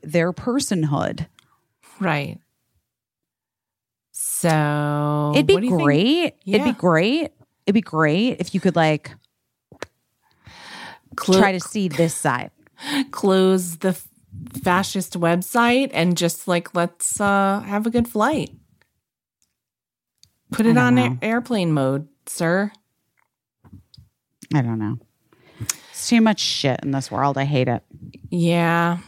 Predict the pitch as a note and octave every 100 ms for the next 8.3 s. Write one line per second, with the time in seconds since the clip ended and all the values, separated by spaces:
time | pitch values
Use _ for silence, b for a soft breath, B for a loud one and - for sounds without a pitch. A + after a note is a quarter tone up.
0 | - - C4 - - - - D#4 - -
1 | - - - - _ _ _ _ A#3 B3+
2 | C4 C4 B3+ B3+ B3+ B3+ A#3 b b b
3 | b _ _ _ B B B _ - G3
4 | - A3 A#3 A#3 - D#3+ D3+ C3+ C#3+ D#3
5 | D#3+ D#3 D3 - _ _ D3 D3+ G3 E3
6 | - - _ _ _ _ _ _ _ -
7 | - E3 D#3+ - D#3+ D3+ D3+ - D3+ E3
8 | E3+ D#3 -